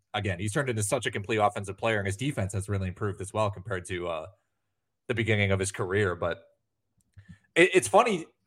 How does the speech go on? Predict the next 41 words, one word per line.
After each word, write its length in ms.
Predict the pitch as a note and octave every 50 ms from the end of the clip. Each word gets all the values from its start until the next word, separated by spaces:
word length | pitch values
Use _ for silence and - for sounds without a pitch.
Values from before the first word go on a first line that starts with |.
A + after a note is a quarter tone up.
| _ _
th-, 160 | D3 F#3+ G3 - C#3+
'cause 140 | - D3+ A#2
these 200 | F#3 G3 F#3+ -
teams 240 | - G#3 E3+ C3+
are 60 | C#3 A#2
now 180 | A#2+ A#2+ A#2+
playing, 260 | A#2 - C3 A2+ G#2
like, 160 | G2+ F#2+ F#2+ -
two 180 | - D#3 C3
completely 400 | A#2 - A#2 G2+ A2 A2+ A2+ A2
different 300 | G2+ G#2 F#2+ - G2 F#2
styles 580 | - - - G2 F#2+ F#2 F2+ F2+ E2+ - - - _ _ _ _ _ _ _ _ _ _ _ -
of 120 | A#2 G2+
basketball. 800 | - G2+ G#2 G#2+ - - A#2 - G#2 G2 F#2 F#2 F2+ - - - _ _
Um, 420 | A2 G2+ F2+ E2+ E2+ E2 E2+ F2 - _ _ _ _
it, 120 | - E3 E3 F3+
it's, 140 | D#3 - A3 E3+
it's 160 | F3 D#3+ -
almost 220 | A3 A3 A3 -
like 260 | A3 F3 D3 - - - _ _ _ _ _ _ _ _ _ _ _ _ _ _ _ _ - - -
K 260 | - - D#3+ D#3+ E3+
D 260 | E3+ E3+ F3 F3 F3
and 200 | D#3+ C#3 B2 G#2+
Booker. 540 | - A2 G#2 - D#3+ D3+ D3 D3 C#3 - - _ _ _
Like, 140 | - D3+ D#3+
if 100 | E3 -
this 160 | A#3 A3 A#3
was 140 | B3 A3+ F3+
a, 120 | C3+ - - - - _ _ _ _ _ - B2+ - _ -
if 160 | E3 - -
you're 100 | G3+ B3
at 80 | B3
the 80 | - -
park 280 | - - C#3 C#3 C#3 -
and 80 | C3+
this 140 | C3 A#2 -
is, 80 | C#3 A2+
like, 120 | B2 A2
a 60 | -
pickup 420 | - - - - - D3 C#3 - - - - _ _ _ _ _ _ _ _ -
situation, 720 | - - E3+ - - D#3+ D#3+ D#3 D3 - F#3 E3+ D#3+ D#3+ E3